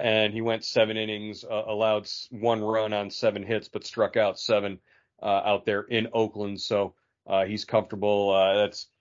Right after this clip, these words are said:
it's also a homecoming, uh, for Stephen Kwan, obviously, uh, from that area. Uh, should have a lot of fans in, in the stands, uh, uh, cheering him on.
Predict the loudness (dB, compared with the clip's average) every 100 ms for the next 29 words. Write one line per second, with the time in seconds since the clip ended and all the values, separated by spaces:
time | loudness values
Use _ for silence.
0 | _ 4 4 6 2 4 2 4 2 2
1 | -2 0 2 2 -2 -4 -2 -2 0 -2
2 | -2 -4 4 6 8 6 4 2 -2 -4
3 | 0 2 2 2 -2 -2 2 2 2 2
4 | 4 6 6 4 _ _ _ -4 -4 2
5 | 2 4 4 2 0 2 2 0 -6 -8
6 | -6 -6 -6 -2 0 0 -6 -8 -6 -6
7 | -8 -4 -2 -2 -8 -10 0 0 2 4
8 | 6 4